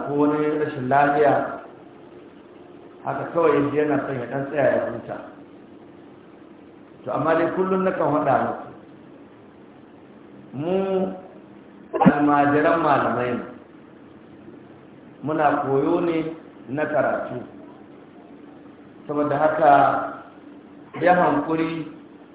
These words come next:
da ƙarancin ilimi, da yawan bayani, da kuma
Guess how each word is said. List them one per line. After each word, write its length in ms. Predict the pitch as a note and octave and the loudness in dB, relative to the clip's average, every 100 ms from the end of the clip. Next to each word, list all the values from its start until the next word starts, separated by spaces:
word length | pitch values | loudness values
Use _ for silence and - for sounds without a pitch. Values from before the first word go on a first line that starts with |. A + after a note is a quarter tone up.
| - - - - - - - - | -20 -20 -20 -20 -20 -20 -14 -8
da 80 | B2 | -6
ƙarancin 560 | D3 D#3+ D#3 E3 E3+ | -2 0 -2 -4 -4
ilimi, 560 | F#3 F3 D#3+ D#3+ F3 - - - - - - - - - - - G#2+ A2+ | -2 -2 -2 -2 -4 -8 -16 -20 -20 -20 -20 -20 -20 -20 -20 -20 -14 0
da 40 | D3 | 4
yawan 320 | F#3 F#3 C#3+ | 6 6 4
bayani, 640 | C#3+ D#3 F3 F3 F3 E3+ - - - - - - - - - - - - A2+ | 4 6 8 6 2 -2 -8 -16 -20 -20 -20 -20 -20 -20 -20 -20 -20 -14 -2
da 80 | D3 D3 | 0 0
kuma 320 | F#3 G3 | 0 2